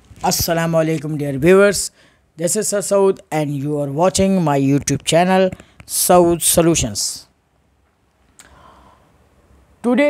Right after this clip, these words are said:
is our lecture number two,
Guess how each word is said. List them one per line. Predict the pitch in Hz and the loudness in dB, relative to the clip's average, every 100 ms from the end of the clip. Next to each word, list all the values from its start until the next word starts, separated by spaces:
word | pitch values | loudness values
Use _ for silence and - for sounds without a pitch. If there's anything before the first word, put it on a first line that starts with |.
| 277 | 0
is | - - - - _ _ _ _ _ _ _ - | -6 -10 -12 -16 _ _ _ _ _ _ _ -2
our | 202 202 202 - | 0 2 2 0
lecture | 185 175 165 - 190 | -6 -6 -6 -8 -10
number | 170 160 - | -8 -10 -6
two, | 185 | -8